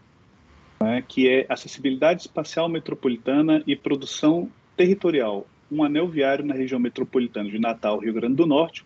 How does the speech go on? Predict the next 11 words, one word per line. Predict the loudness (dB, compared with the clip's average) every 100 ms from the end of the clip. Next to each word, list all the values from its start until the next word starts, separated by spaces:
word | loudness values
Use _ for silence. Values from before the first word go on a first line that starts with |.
| 0
para | 0
o | 2
mercado | -2 -2 0 0 0
imobiliário. | -2 -2 0 -2 -2 -12 _ _ _ _ _ _
De | 2
autoria | 2 4 2 2
de | 0
Rodrigo | -4 -4 0 0 0
Nascimento | -4 -4 -6 -4 -6 -12 _ _ _ _ _ 0
Costa | 2 2 -2 -14 -16 -16 -20
Nascimento, | -18 -10 -2 0 -2 -8